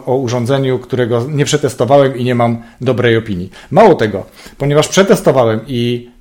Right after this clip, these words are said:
w mojej ocenie jest ono bardzo fajne, a jeśli nosiliście się z zamiarem zakupu takiego urządzenia, to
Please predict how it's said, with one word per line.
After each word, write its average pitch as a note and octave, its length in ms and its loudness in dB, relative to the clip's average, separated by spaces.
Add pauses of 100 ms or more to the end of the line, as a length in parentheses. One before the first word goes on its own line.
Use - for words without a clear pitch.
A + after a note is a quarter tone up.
w G2 80 -10
mojej C3+ 240 4
ocenie D3+ 260 2
jest A2+ 120 -2
ono G#2+ 160 -2
bardzo C#3+ 380 2
fajne, F#2 360 -6
a A2 80 -4
jeśli A#2+ 240 -4
nosiliście D3+ 500 0
się C3+ 160 0
z - 20 -6
zamiarem B2+ 360 -2
zakupu D3 320 -2
takiego A#2+ 340 -2
urządzenia, G#2+ 520 -2 (440)
to E3+ 420 4